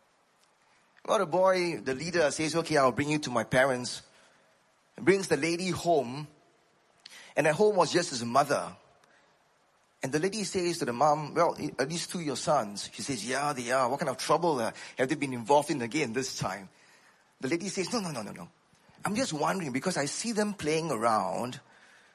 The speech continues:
having fun here, and they seem to have so much time on their hands. And I was wondering if you would allow me to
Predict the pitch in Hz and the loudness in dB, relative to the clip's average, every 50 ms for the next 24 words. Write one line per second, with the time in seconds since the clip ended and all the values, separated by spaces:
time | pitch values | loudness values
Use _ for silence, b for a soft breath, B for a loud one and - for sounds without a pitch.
0 | b b - 165 165 202 196 185 - - - 156 156 156 151 139 117 101 98 113 | b b 0 0 2 2 -2 -2 -4 -2 -2 0 0 0 -2 -4 -6 -6 -6 -6
1 | 120 127 135 147 147 - - - 226 226 233 202 180 151 135 131 - - - - | -6 -6 -6 -6 -6 -6 -6 -8 -6 -6 -6 -4 -2 0 0 0 -2 -4 -8 -8
2 | - - 202 202 208 180 165 160 160 - - - - 165 147 139 117 104 110 104 | -4 0 0 0 2 2 0 0 0 -4 -8 -4 -2 0 2 2 0 -2 -6 -10
3 | 98 b b b b b b b b b b _ _ _ _ _ - 127 135 135 | -12 b b b b b b b b b b _ _ _ _ _ -2 -2 -2 0
4 | 127 127 127 123 156 156 107 92 92 - - - - - _ _ _ _ _ _ | -2 -4 -2 -2 -2 -4 -4 -4 -8 -10 -10 -12 -12 -14 _ _ _ _ _ _
5 | _ _ _ _ _ _ _ _ _ _ _ _ _ - - 233 254 254 220 165 | _ _ _ _ _ _ _ _ _ _ _ _ _ 0 2 4 4 4 4 2
6 | 147 139 143 160 175 196 214 196 143 117 110 120 123 104 131 143 - - 131 160 | 0 -2 2 4 4 4 2 0 -4 -4 -4 -4 -4 -4 -4 -4 -4 -4 -4 -4
7 | 208 233 190 151 139 131 135 139 160 180 185 185 180 180 175 175 175 170 - - | -2 0 0 0 0 2 4 6 6 6 4 4 0 -2 -2 -2 -2 -2 -4 -4
8 | 147 127 120 113 101 | -2 -2 -2 -4 -6